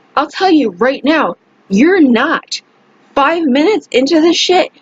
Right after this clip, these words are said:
you're gonna wanna kill yourself. And you won't be able to. You will not be able to.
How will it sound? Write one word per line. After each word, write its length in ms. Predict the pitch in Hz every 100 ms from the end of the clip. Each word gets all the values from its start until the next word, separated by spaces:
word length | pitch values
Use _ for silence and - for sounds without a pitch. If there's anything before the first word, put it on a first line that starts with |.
| _ -
you're 240 | 208 320
gonna 220 | 370 277
wanna 220 | 269 285 294
kill 200 | 370 381
yourself. 540 | 254 208 190 151 - _ _ _
And 280 | 240 254 254 - _ -
you 220 | 226 349
won't 220 | 311 294
be 180 | 285 285
able 200 | 262 247
to. 340 | - 202 190 - _ _ _ _ _ _ _ _ _ _ _ _ _ _ _ _ _
You 220 | - 277 311
will 200 | 247 208
not 340 | 226 269 269
be 140 | 247
able 160 | 254 226
to. 320 | - 196 156